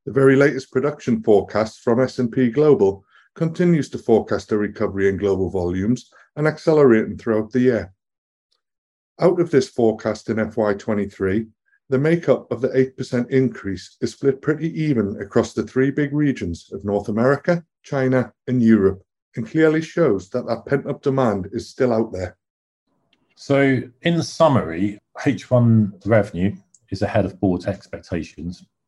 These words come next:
Speaker 2: driven by increased production revenue. We're seeing continued market stabilization, with schedules showing recovery of volumes in H two. There's strong progress on margin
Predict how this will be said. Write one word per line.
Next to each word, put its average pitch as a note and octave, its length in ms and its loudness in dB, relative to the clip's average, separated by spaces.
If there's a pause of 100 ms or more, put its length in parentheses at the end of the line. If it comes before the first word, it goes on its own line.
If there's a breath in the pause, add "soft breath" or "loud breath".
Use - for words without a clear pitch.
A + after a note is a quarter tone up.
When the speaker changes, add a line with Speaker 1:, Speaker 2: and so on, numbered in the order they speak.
Speaker 2:
driven G2+ 240 2
by F#2 220 0
increased F#2 680 -4
production E2 460 -6
revenue. D#2+ 380 -8 (1120 soft breath)
We're A2 80 2
seeing A#2+ 300 2
continued C3 640 0
market A#2 500 2
stabilization, F#2+ 1120 0 (180)
with F#2+ 140 -2
schedules G2 540 0
showing F#2 540 0
recovery F#2 480 -2
of E2 140 -8
volumes F2+ 400 -2
in E2 140 -6
H - 260 -10
two. - 260 -14 (800)
There's G#2 180 0
strong B2 340 0
progress G#2+ 500 2
on G2 380 4
margin F#3 760 4